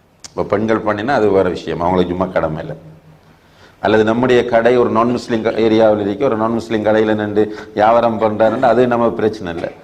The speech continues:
ஆனால் தொழுகை கடமையான ஒருவர் பிசினஸ் பண்ணால் அந்த பிசினஸ் ஹராம்,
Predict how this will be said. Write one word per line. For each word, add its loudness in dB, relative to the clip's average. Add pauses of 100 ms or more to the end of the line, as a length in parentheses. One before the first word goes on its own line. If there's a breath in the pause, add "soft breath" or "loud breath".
(200 loud breath)
ஆனால் -2
தொழுகை 2
கடமையான 0
ஒருவர் -2 (3000)
பிசினஸ் 0
பண்ணால் 0
அந்த 0
பிசினஸ் -4 (640)
ஹராம், 2